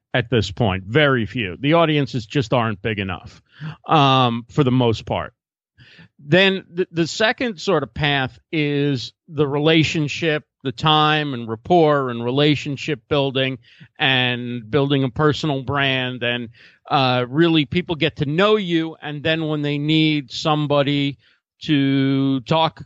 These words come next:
to wor-, talk about, uh, you know, they need, they, they need help. I need help with something with WordPress. And now I think, "Okay, I know the WordPress chick from, uh, her live streams.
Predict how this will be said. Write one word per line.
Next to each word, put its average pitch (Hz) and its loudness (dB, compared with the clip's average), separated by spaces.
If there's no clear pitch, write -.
to 156 -4
wor-, 185 -2
talk 180 0
about, 160 -2
uh, 151 0
you 165 -2
know, 160 0
they 165 2
need, 175 2
they, 202 0
they 208 0
need 247 2
help. 220 2
I 208 0
need 233 -4
help 180 -2
with 151 -8
something 165 -2
with 147 0
WordPress. 165 0
And 156 -4
now 175 0
I 170 0
think, 170 -6
"Okay, 196 2
I 208 2
know 254 0
the 202 0
WordPress 196 -2
chick 147 -4
from, 160 -2
uh, 160 4
her 170 -2
live 240 0
streams. 123 -6